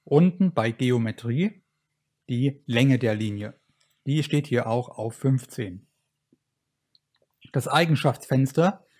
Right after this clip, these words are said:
empfehle ich euch, wie gesagt, wenn ihr einen zweiten Monitor habt, einfach auf den zweiten Monitor zu schieben. Ich habe keinen, ich schiebe das dann hier rüber, damit ich immer im Blick habe,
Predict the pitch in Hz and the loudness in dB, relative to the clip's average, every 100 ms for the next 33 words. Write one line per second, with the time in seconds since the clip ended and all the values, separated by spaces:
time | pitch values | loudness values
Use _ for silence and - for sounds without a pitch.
0 | _ _ 120 117 135 135 135 135 120 127 | _ _ -6 -2 0 0 0 -2 0 -2
1 | 135 120 123 135 - - _ 123 127 120 | -2 -2 -2 -2 -6 -18 _ -2 0 -2
2 | - 120 120 120 143 147 156 135 165 - | -4 -4 -2 0 0 2 0 2 -2 -8
3 | - - 123 127 123 127 120 113 - 123 | -20 -6 -4 -2 -4 -4 -4 -6 -2 -2
4 | 120 120 156 165 135 123 113 127 127 208 | 0 0 0 -2 -6 -8 -6 -4 -2 -2
5 | - _ _ _ _ _ _ _ - 147 | -6 _ _ _ _ _ _ _ -6 -4
6 | - 127 120 - 123 175 202 _ - - | 0 0 0 2 4 4 -2 _ -14 -8
7 | 127 - 139 123 131 131 120 113 110 110 | -6 -2 -2 -2 -4 0 0 0 0 -2
8 | 101 95 _ _ _ _ _ _ _ _ | -2 -8 _ _ _ _ _ _ _ _
9 | - 113 120 131 147 139 135 123 160 143 | -4 -4 -4 0 2 2 0 -2 -4 0
10 | 120 117 135 151 | 0 2 0 -4